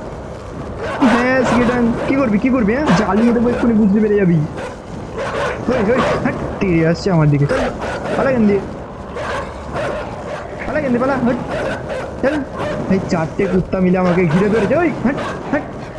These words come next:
বড্ড সাহস হয়ে গেছে, হ্যাঁ? তেড়ে তেড়ে আসছিস। চল। চল। চল, চল, চল। পালা এখান দিয়ে। হাট।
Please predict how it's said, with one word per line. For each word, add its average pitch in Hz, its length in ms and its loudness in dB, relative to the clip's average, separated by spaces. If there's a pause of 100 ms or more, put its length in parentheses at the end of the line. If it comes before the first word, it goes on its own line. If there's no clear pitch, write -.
(640)
বড্ড 180 340 2
সাহস 202 220 2
হয়ে 202 140 4
গেছে, 170 160 2
হ্যাঁ? 226 180 4
তেড়ে 185 180 2
তেড়ে 202 180 0
আসছিস। 196 360 0 (960)
চল। 262 200 -4 (2000)
চল। 254 200 0 (1700)
চল, 247 220 -2
চল, 262 160 -2
চল। 262 100 0 (600)
পালা 254 140 0
এখান 240 140 2
দিয়ে। 226 140 4 (2000)
হাট। 220 120 0